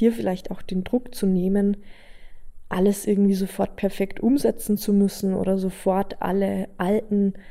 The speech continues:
Sachen loszulassen, sondern dass das halt wirklich auch dauern kann, ähm, diesen Wandel zu vollziehen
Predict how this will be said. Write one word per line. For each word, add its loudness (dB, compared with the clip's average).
Sachen 0
loszulassen, 2
sondern 0
dass -2
das -8
halt -4
wirklich -4
auch -4
dauern 2
kann, -2
ähm, 4
diesen 0
Wandel 2
zu -6
vollziehen 2